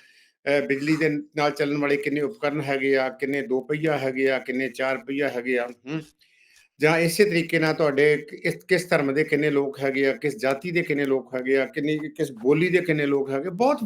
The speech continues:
ਵਾਸਟ ਇਹ ਜਿਹੜੀ ਇੱਕ ਐਕਸਰਸਾਈਜ਼ ਹੁੰਦੀ ਹੈ। ਇਹਦਾ ਮਕਸਦ ਇਹ ਹੁੰਦਾ ਕਿ ਹਰ ਦਸ ਸਾਲ ਬਾਅਦ ਇਹ ਦੇਖਿਆ ਜਾਵੇ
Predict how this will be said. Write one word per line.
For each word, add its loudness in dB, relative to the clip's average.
ਵਾਸਟ 0
ਇਹ 0
ਜਿਹੜੀ 0
ਇੱਕ -4
ਐਕਸਰਸਾਈਜ਼ -8
ਹੁੰਦੀ -20
ਹੈ। -20
ਇਹਦਾ 6
ਮਕਸਦ 6
ਇਹ 6
ਹੁੰਦਾ 6
ਕਿ 4
ਹਰ 4
ਦਸ 4
ਸਾਲ 2
ਬਾਅਦ 0
ਇਹ -2
ਦੇਖਿਆ 2
ਜਾਵੇ 0